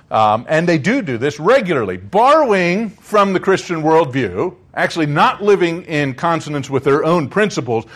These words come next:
borrowing from the Christian worldview, and that can be a great segue for apologetic discourse. Okay? You're borrowing from the Christian worldview and all the things that matter.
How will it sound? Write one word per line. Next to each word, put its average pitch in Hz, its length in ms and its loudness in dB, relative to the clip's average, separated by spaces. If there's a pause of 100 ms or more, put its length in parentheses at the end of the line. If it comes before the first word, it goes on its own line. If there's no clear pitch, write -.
(160)
borrowing 202 420 4
from 160 180 -6
the 139 60 -4
Christian 147 440 -6
worldview, 131 360 -2
and 151 100 0
that 233 100 0
can 254 100 -10
be 208 100 -4
a 143 40 -4
great 180 240 -2
segue 135 520 -2
for 135 240 -2
apologetic 107 760 -4
discourse. - 680 -2 (160)
Okay? 127 320 -4 (880)
You're 185 180 2
borrowing 185 640 4
from 170 200 -2
the 156 80 2
Christian 185 520 -2
worldview 170 680 4
and 139 100 0
all 196 160 4
the 180 120 0
things 185 300 0
that 139 140 0
matter. 147 520 0